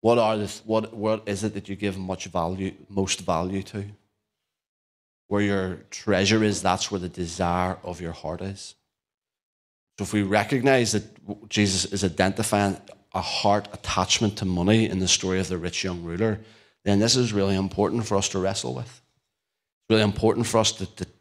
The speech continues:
to be able to test ourselves. There's a challenge for us to test ourselves of what is going on in our hearts. Because where the treasure is, there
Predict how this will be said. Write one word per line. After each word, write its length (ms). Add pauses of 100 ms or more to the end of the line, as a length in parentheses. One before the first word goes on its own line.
(160)
to 60
be 80
able 160
to 80
test 580
ourselves. 640 (880)
There's 180
a 60
challenge 520
for 140
us 180
to 100
test 500
ourselves 520
of 240
what 300
is 140
going 280
on 180
in 80
our 100
hearts. 480 (680)
Because 220
where 180
the 100
treasure 580
is, 480
there 480